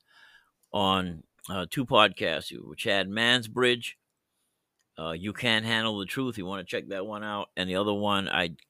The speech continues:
called, um, How to Sharpen Your Sword. And I go through there and give you a starter kit on s-, how to do a, get yourself started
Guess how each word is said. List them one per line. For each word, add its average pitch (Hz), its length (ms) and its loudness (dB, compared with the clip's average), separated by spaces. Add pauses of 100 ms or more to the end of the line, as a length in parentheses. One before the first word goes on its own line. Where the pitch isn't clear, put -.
(260)
called, 92 460 4 (120)
um, 82 440 -4 (640)
How 104 220 4
to 101 100 0
Sharpen 101 500 0
Your 87 180 -2
Sword. 85 540 -2 (800)
And 82 260 -2
I 87 100 2
go 95 200 4
through 104 220 -2
there 95 180 4
and 87 160 0
give 98 160 0
you 95 120 2
a 85 60 4
starter 127 440 8
kit 117 240 0
on 87 100 0
s-, - 140 -6
how 101 320 4
to 92 120 0 (1040)
do 101 240 -2
a, 82 200 -2 (720)
get 113 220 -2
yourself 117 340 2
started 120 480 6